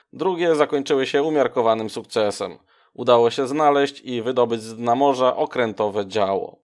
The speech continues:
Flynn być może dołączyłby do poszukiwaczy, gdyby nie przeszkodził mu jego hollywoodzki arcywróg, John Wayne. Ten w latach czterdziestych był właścicielem firmy, która podobno uzyskała prawa do poszukiwań na wyspie,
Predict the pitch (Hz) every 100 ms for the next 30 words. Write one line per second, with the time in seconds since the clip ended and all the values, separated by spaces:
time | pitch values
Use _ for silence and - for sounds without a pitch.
0 | _ _ _ _ _ _ _ - 190 196
1 | 190 170 160 165 156 156 147 147 135 131
2 | 127 123 123 127 139 143 123 110 - 107
3 | 107 127 139 143 143 165 - 170 151 160
4 | 151 151 151 143 147 160 160 165 170 -
5 | 151 147 123 120 135 110 113 113 98 -
6 | _ _ 120 143 147 135 110 107 101 92
7 | 87 - _ _ _ _ - 180 185 160
8 | 165 156 - - 147 131 143 117 - 110
9 | 107 117 113 120 120 - 143 131 131 127
10 | 147 117 110 117 - 127 123 120 160 156
11 | 147 151 139 139 139 139 135 135 165 147
12 | 143 131 135 - 139 143 123 123 127 123
13 | 120 - 107 92